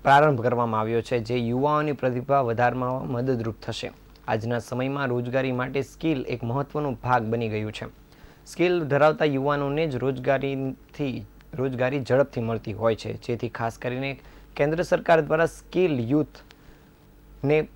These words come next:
પ્રતિભા વધારવા માટે અને ખાસ કરીને સ્કિલ ઇન્ડિયા અભિયાન ચલાવવામાં આવે છે અને તેને લઈને જુદા જુદા સ્થળો પર સેન્ટરો શરૂ કરવામાં આવી રહ્યા છે. ત્યારે આજ રોજ મગોબ વિસ્તારમાં આ સ્કિલ ઇન્ડિયા સેન્ટરનો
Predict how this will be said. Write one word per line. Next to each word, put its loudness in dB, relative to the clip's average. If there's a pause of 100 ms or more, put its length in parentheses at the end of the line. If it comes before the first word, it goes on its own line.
(120)
પ્રતિભા 6
વધારવા 6
માટે 0 (300)
અને -4
ખાસ 0
કરીને -2
સ્કિલ -2
ઇન્ડિયા 2
અભિયાન 0
ચલાવવામાં 0
આવે -2
છે -8 (180)
અને -2
તેને -2
લઈને -2
જુદા 0
જુદા 2
સ્થળો -4
પર -2
સેન્ટરો -6
શરૂ -4
કરવામાં -4
આવી -4
રહ્યા -4
છે. -10 (500)
ત્યારે -2
આજ 2
રોજ 0
મગોબ 0
વિસ્તારમાં -2 (640)
આ 8
સ્કિલ 0
ઇન્ડિયા 2
સેન્ટરનો -2